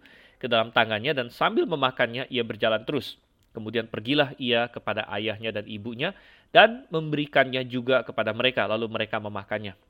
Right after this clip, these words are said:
Tetapi tidak diceritakannya kepada mereka bahwa madu itu dikeruknya dari kerangka singa. Ya, beberapa ayat ini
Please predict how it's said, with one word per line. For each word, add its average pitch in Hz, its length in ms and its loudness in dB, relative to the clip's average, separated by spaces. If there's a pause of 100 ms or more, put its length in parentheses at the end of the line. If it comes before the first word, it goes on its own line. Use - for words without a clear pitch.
(120)
Tetapi 113 240 -8
tidak 214 320 0
diceritakannya 127 640 -4
kepada 110 160 -4
mereka 104 320 -6
bahwa 113 160 -2
madu 160 320 0
itu 143 160 -8
dikeruknya 113 720 -10
dari 101 320 -6
kerangka 98 400 -8
singa. 107 320 -12 (960)
Ya, 113 160 2
beberapa 247 480 4
ayat 156 240 4
ini 120 400 -4